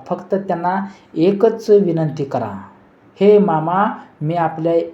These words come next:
एक साधा सेवक आहे, भक्त आहे, आपली कृपादृष्टी नेहमी माझ्या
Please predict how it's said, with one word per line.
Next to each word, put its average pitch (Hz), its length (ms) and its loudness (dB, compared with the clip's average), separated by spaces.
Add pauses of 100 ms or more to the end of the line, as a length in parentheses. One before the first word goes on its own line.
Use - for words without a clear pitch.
(220)
एक 175 160 -4
साधा 143 320 -2
सेवक 151 460 -4
आहे, 139 240 -2
भक्त 135 380 -8
आहे, 127 280 -2
आपली 147 420 -8
कृपादृष्टी 151 760 -6
नेहमी 143 380 -4
माझ्या 135 520 -4